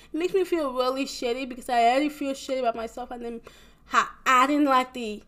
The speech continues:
yelling to it just made me even more shitty and stuff like that. So I use, like, biting to, as a way to feel a little bit of overpower, just to, like, get my se-, myself back, even though I know I didn't, but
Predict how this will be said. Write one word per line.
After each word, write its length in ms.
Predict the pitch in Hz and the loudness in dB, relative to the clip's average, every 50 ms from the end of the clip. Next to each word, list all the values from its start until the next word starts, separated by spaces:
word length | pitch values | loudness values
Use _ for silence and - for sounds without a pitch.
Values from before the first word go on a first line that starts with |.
| _ _ | _ _
yelling 460 | 220 226 240 233 233 254 269 302 302 | -10 4 6 8 8 8 6 2 2
to 180 | - 359 359 349 | 2 2 2 4
it 80 | 339 311 | 2 0
just 220 | 277 269 - - | -2 -4 -6 -6
made 240 | 269 254 240 247 220 | -4 -2 -2 -2 -2
me 140 | 247 240 233 | -4 -6 -6
even 340 | - - 247 247 214 247 240 | -6 -8 -8 -8 -6 -6 -4
more 200 | 233 226 226 226 | -2 -2 -2 -2
shitty 380 | 226 - - 277 262 277 294 | -4 -6 -6 -6 -6 -4 -2
and 160 | 330 359 359 | -2 -2 -2
stuff 260 | 349 - 403 392 392 403 | -2 -2 -2 -2 0 -2
like 200 | 403 403 392 - | -4 -4 -4 -2
that. 240 | 427 427 440 427 427 - - - - - - - - | -2 -2 -2 -4 -8 -12 -20 -20 -20 -20 -20 -20 -18
So 180 | - - 330 311 | -2 2 4 4
I 120 | 311 285 | 4 4
use, 280 | 277 294 330 381 415 - | 6 6 6 6 8 8
like, 280 | 381 311 269 226 208 - | 6 4 4 2 -2 0
biting 440 | 233 220 220 233 240 285 302 320 320 | 0 2 2 2 0 0 0 -2 -2
to, 360 | - 320 262 240 240 233 233 - - - - - - | -2 -6 -4 -4 -6 -8 -10 -14 -20 -20 -20 -6 -2
as 160 | 233 262 254 | 0 2 4
a 80 | 262 247 | 4 4
way 180 | 240 247 240 240 | 6 4 4 4
to 140 | - 277 | 2 -6
feel 560 | 240 - - 262 240 233 233 226 226 233 226 - - - - - - - - - | -10 -10 -10 -2 2 4 6 6 4 4 0 -10 -20 -20 -20 -20 -20 -20 -20 -2
a 100 | - 226 | 0 0
little 300 | 233 233 240 240 247 240 | 2 4 4 4 4 4
bit 140 | 220 247 240 | 4 6 6
of 160 | 226 220 226 - | 6 4 4 0
overpower, 1040 | - 233 226 214 220 214 208 - - - 220 202 185 196 226 254 269 294 320 320 - - - - - _ | -4 -2 -2 -2 -2 -4 -6 -6 -6 -2 0 2 4 4 4 4 4 2 2 0 -4 -10 -20 -20 -20 _
just 300 | - 247 247 - - - | -6 -6 -6 -6 -6 -2
to, 100 | 294 254 | 0 2
like, 440 | 240 247 226 220 208 208 214 - - | 2 4 4 2 0 -2 -6 -8 -2
get 260 | 240 226 185 - - | 0 0 0 0 -6
my 300 | - 220 202 175 165 202 | -8 -8 -6 -6 -6 -8
se-, 540 | - - - - - - 220 170 202 - - - | -10 -12 -12 -10 -2 0 0 0 0 -2 -6 -6
myself 600 | 233 254 240 220 226 - - - 220 196 240 247 - | -4 -2 -2 -2 -2 -4 -6 -4 -2 -2 -2 -2 -2
back, 300 | 294 294 294 294 294 - - - | -2 -2 -2 -2 -4 -10 -14 -12
even 280 | 277 254 247 247 247 | -10 -8 -8 -8 -6
though 120 | 240 226 226 | -4 -4 -4
I 100 | 214 202 | -2 -4
know 140 | 214 220 | -4 -2
I 160 | 220 220 202 190 | -2 -2 -4 -6
didn't, 500 | 190 - - 196 214 233 254 262 254 - | -6 -6 -6 -4 -4 -4 -4 -6 -4 -4
but 240 | 226 202 202 196 | -4 -6 -6 -8